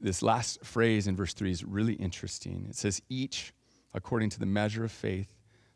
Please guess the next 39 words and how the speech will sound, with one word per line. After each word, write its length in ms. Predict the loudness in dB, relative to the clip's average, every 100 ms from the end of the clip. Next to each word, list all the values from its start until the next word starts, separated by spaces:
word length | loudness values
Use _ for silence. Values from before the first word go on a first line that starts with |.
| -8
that 100 | -2
God 220 | 0 2
has 120 | 0
assigned." 600 | -2 -4 -4 -4 -6 -10 _ _ _ _ _ _ -10
And 340 | -6 -6 -6
I 120 | -4 -4
just 220 | -6 -6
find 300 | -4 0 0
that 200 | 0 -4 _ _ _
to 120 | -6 -2
be 100 | -2
curious. 460 | -2 0 0 0
Like, 80 | -4
why, 340 | -2 0 0
God? 400 | 0 -2 -4 -6 -8 -4
Why 180 | 0
did 160 | 2 2
you 80 | 2
give 320 | 2 0 0
different 500 | 0 0 0 -2 0
measures 640 | -2 0 -2 -4 -4 -6 -6
of 160 | -6 -6
faith? 580 | -6 -6 -6 -8 -16 -20 -20 _ _ _ _ _ _ 2
Clearly, 400 | 8 10 10 8
this 220 | 4 0
too 420 | -4 0 2 4 0 -8 -10
is 320 | 0 0 0 -4 -12
by 260 | -4 -2 -2
his 260 | 0 0 0
design, 440 | -2 -2 -2 -4
right? 120 | -6
He 120 | 0
doesn't 240 | 2 4 2
just 180 | -2 -4 -4
max 560 | 2 4 4 0 -2 0
us 160 | 0 0
all 320 | 2 4 4 2
out 220 | 0 0
with, 220 | 0 -2